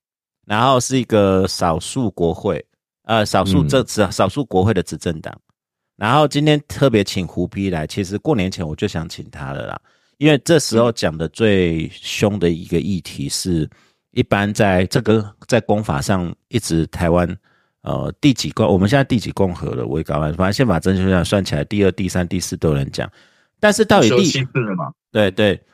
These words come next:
Speaker 1: 立法院的职权是什么？也就是说，今天要谈说要请教胡批的，现在，呃，国民党，我就以国民党为主，因为人-，人家至少人数还，也，也还有一点实力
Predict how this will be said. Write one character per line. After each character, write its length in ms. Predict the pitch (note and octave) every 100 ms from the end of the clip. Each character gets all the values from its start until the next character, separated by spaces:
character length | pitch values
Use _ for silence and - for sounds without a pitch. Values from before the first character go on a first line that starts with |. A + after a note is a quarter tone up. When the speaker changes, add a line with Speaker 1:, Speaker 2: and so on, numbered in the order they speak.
| _ _ _ -
Speaker 1:
立 160 | G3+
法 260 | D#3+ G#2 F#2
院 340 | C3+ D#3 C3 A2
的 180 | G#2 F#2+
职 380 | - - F2 A2+
权 520 | - - - D#2 D2+
是 220 | - A#2
什 200 | G2 D2+
么？ 300 | C#2+ C#2 C2+
也 100 | E2
就 140 | E2+ A#2
是 60 |
说， 160 | A#2 B2
今 180 | A#2+ A#2+
天 80 | A#2+
要 100 | A#2
谈 300 | F#2 F2 F#2
说 320 | - F#2+ G2+
要 120 | A2+
请 180 | - E2+
教 160 | A2 F#2
胡 180 | D#2
批 220 | D2+ E2 D#2
的， 100 | D#2
现 140 | A2+
在， 160 | A2 G#2+ _ _ - _ _ _ _
呃， 180 | F2 F#2
国 160 | G2+ G2+
民 180 | A#2
党， 220 | A2+ E2+ E2
我 100 | F2
就 140 | A#2+
以 100 | E2+
国 160 | - F2
民 140 | F2
党 180 | E2 C#2+
为 80 | D2+
主， 160 | D2
因 80 | F#2
为 80 | G2
人-， 340 | C2+ E2+ E2 _ _ D2
人 120 | F2
家 120 | G2+
至 140 | -
少 340 | F2+ D#2 C#2+ G1+ A#1+
人 120 | D#2
数 160 | D2+ F#2+
还， 140 | D2+ D#2
也， 260 | - C#2+ D#2+
也 160 | C#2+ C2+
还 140 | D2
有 340 | E2 B1+ D#2 F#2
一 20 |
点 160 | D#2+
实 280 | D2+ - D2
力 280 | D#2+ D#2+